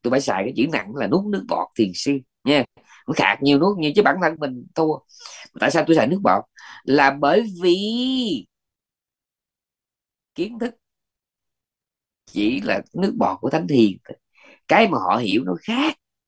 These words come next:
còn cái mà họ nói ra nó khác. Nó chỉ là cái gợi ý thôi. Nhưng mà đừng có nghe Đức Phật,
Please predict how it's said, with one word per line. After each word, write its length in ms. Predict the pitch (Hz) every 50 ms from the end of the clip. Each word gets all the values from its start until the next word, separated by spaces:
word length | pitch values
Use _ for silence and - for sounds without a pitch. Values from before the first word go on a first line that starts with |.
| _ - - - - - _
còn 140 | - - 104
cái 180 | - 160 190 165
mà 60 | 120
họ 180 | 101 - 117
nói 220 | 127 147 170 202 202
ra 160 | 185 147 143
nó 140 | - 175 190 -
khác. 300 | - 247 262 285 302 294 - _ _ - - - - - -
Nó 200 | - 185 208 214 214 - _
chỉ 200 | - 110 139 165
là 140 | 202 139 107 -
cái 140 | - 175 151
gợi 240 | 110 95 113 143 - -
ý 320 | - 156 190 240 285 294 -
thôi. 380 | - 165 160 190 220 240 240 214 - - _ _ _ _ _ _ _ _ _ _
Nhưng 100 | - -
mà 80 | 139 147
đừng 140 | 143 143 131
có 80 | 185
nghe 240 | 214 208 185 180 180
Đức 100 | 185 226 202
Phật, 120 | 151 135